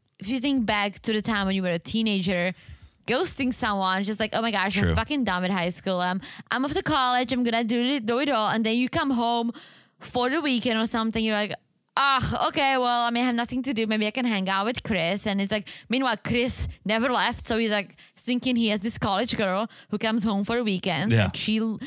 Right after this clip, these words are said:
Speaker 1: I get it.
Speaker 2: I mean,
Speaker 1: I
Speaker 2: it's not
Speaker 1: totally
Speaker 2: even,
Speaker 1: get
Speaker 2: it's
Speaker 1: it.
Speaker 2: not even ghosting before cell phones. You'd have to call, you'd have to call their house phone.
Speaker 1: How old do you think she is?
Speaker 2: Well, that's true.
Speaker 1: She's
Speaker 2: She's,
Speaker 1: twenty-nine.
Speaker 2: she's, yeah,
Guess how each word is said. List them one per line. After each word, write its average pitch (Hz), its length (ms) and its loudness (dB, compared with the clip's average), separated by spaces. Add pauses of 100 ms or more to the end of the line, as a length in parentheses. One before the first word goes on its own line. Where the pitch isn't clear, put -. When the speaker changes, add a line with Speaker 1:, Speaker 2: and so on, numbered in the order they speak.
(680)
Speaker 1:
I 403 160 0
get 214 200 -2
it. - 240 -8
Speaker 2:
I - 40 -2
mean, - 60 2
Speaker 1:
I - 40 2
Speaker 2:
it's - 100 -2
not 196 60 2
Speaker 1:
totally 175 140 2
Speaker 2:
even, 113 100 2
Speaker 1:
get 98 120 0
Speaker 2:
it's 98 100 0
Speaker 1:
it. - 40 0
Speaker 2:
not 170 120 2
even 95 140 0
ghosting 87 640 0 (200)
before 92 800 0 (160)
cell - 300 0
phones. 78 380 -2 (340)
You'd 135 80 2
have 175 100 2
to 127 80 0
call, 135 600 0
you'd 120 120 2
have 143 120 0
to - 60 -2
call 147 300 -2
their 143 120 0
house 120 340 0
phone. 76 200 0
Speaker 1:
How 330 220 0
old 339 200 0
do 294 80 0
you 285 100 0
think 240 200 -2
she 214 260 -2
is? - 280 -8 (140)
Speaker 2:
Well, 101 120 0
that's 87 180 2
true. - 220 -4 (500)
Speaker 1:
She's - 220 -2
Speaker 2:
She's, 160 80 -2
Speaker 1:
twenty-nine. 240 560 0
Speaker 2:
she's, - 220 -2
yeah, - 60 -4